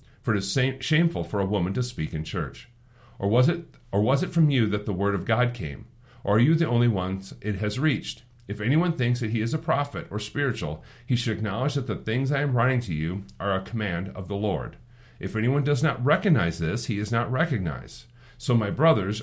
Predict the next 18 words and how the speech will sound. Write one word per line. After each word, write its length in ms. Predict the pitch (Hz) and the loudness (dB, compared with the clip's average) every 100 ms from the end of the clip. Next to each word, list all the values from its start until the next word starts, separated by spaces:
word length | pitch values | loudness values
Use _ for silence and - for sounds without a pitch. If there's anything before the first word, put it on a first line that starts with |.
| - | -2
earnestly 360 | 127 156 175 | 0 0 0
desire 420 | 175 160 110 92 | 0 2 2 2
to 140 | 95 123 | -2 -4
prophesy, 480 | 143 131 131 123 78 | 0 0 0 -4 -6
and 320 | 69 - 98 | -8 -6 0
do 100 | 110 | 0
not 200 | 131 - | 0 0
forbid 360 | 175 110 87 | 0 0 -2
speaking 420 | 85 - 85 92 92 | -4 -6 -6 -4 -6
in 120 | 95 | -4
tongues. 500 | 127 117 78 64 - - - - - | 0 0 -2 -8 -16 -20 -20 -20 -6
But 140 | 107 | -2
all 220 | 110 123 | 4 4
things 440 | 143 107 80 80 - | 4 0 0 -2 -6
should 180 | - 104 | -8 -4
be 80 | 92 | -4
done 240 | 87 87 | -2 -4
decently 680 | 80 113 110 117 113 113 110 | -2 -2 -2 -4 -2 -2 -4